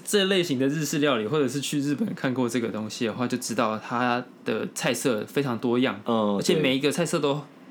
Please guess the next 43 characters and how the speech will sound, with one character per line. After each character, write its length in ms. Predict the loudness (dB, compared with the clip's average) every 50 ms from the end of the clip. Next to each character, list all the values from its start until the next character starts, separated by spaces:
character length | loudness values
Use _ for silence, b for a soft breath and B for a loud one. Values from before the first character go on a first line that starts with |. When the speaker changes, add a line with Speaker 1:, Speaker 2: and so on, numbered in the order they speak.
| -4
Speaker 1:
一 80 | -2 0
小 140 | 0 0 0
撮 160 | 2 0 0
一 40 | 2
小 140 | 0 -2
撮 240 | -4 -2 -2 -2 -2
而 60 | -2
已， 40 | -4
对 140 | -6 -4 -2
不 60 | 0
对？ 0 |
Speaker 2:
对。 60 | 0
哦， 60 | 2 2
对 100 | 4 4
啊， 100 | 4 4
对 80 | 4 4
啊， 100 | 4 4
对 120 | 4 2
啊， 140 | 2 2 2
就 120 | 2 2 2
是 160 | 2 2 2
让 160 | 2 2 2
你 80 | 2 2
浅 220 | 2 2 0 0
尝 260 | 2 2 0 0 0
即 200 | 0 0 0 0
止， 280 | 0 0 0 -2 -2 -4 -6 -6 -4
Speaker 1:
对， 120 | -2 0
对。 40 | 2
Speaker 2:
就 120 | 4 4
让 140 | 4 4 4
你 60 | 2
再， 320 | 2 2 2 2 2 -2 -4 -10 -20 -20 -6 0
再 160 | 2 2 4
吃 200 | 4 2 2 2
多 160 | 4 4 4
一 40 | 4
点 120 | 4 2
就 80 | 2 2
不 80 | 0 2
好 180 | 2 2 0
吃 160 | 0 0 0
了 160 | 2 2 0